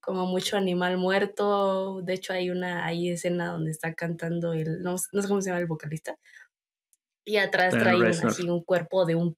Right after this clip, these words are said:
Speaker 1: puerco así abierto, así, luego le dan vueltas a una cabeza de cuerpo, <laughs> de puerco, así. Y
Speaker 2: El
Speaker 1: investigando
Speaker 2: puerco del
Speaker 1: sobre
Speaker 2: delito.
Speaker 1: como de qué concepto está este video, me encontré que, bueno, me sorprendió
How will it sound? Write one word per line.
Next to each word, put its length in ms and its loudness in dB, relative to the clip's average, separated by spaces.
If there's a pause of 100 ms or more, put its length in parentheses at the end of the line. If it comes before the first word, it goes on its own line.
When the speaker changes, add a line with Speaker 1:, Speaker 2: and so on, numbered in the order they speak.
Speaker 1:
puerco 440 0
así 440 -6
abierto, 640 -4
así, 540 -2
luego 320 4
le 200 2
dan 200 0
vueltas 340 -2
a 40 -4
una 180 -2
cabeza 400 -4
de 140 -6
cuerpo, 380 0
<laughs> 200 -4 (160)
de 400 4
puerco, 400 0
así. 640 -6 (560)
Y 240 2
Speaker 2:
El 60 0
Speaker 1:
investigando 500 4
Speaker 2:
puerco 320 6
del 100 4
Speaker 1:
sobre 220 6
Speaker 2:
delito. 560 2
Speaker 1:
como 340 0
de 220 2
qué 180 2
concepto 760 2
está 580 0
este 240 0
video, 340 6
me 140 4
encontré 440 4
que, 120 0
bueno, 240 2
me 140 0
sorprendió 680 0